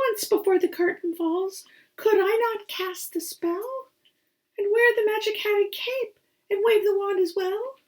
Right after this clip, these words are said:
And so I took the magic things to help with my routine. The most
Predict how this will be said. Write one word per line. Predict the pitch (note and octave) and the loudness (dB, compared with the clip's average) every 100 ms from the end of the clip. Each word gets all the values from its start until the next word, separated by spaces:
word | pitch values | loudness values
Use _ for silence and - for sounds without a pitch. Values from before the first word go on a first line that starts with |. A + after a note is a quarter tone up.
| _ _ _ _ _ _ _ _ | _ _ _ _ _ _ _ _
And | A#4 A#4 | -6 -4
so | - A#4 A4+ A#4 _ _ | 0 0 0 -2 _ _
I | A#4+ | -6
took | - B4+ B4+ | -4 -6 -4
the | A4 G#4 | 0 2
magic | G4+ G4 - | 2 -2 0
things | G4+ F#4 E4 | -2 -2 -2
to | G4 | -2
help | F4+ F#4 | 0 0
with | G4 F#4+ | 0 0
my | F4 | 0
routine. | E4+ G4 - A#4+ A4 D4 A3 - _ _ _ _ _ | 0 0 -2 -2 0 0 -2 -10 _ _ _ _ _
The | A4+ G#4+ | 0 4
most | A#4+ B4 G#4+ - | 6 6 2 -2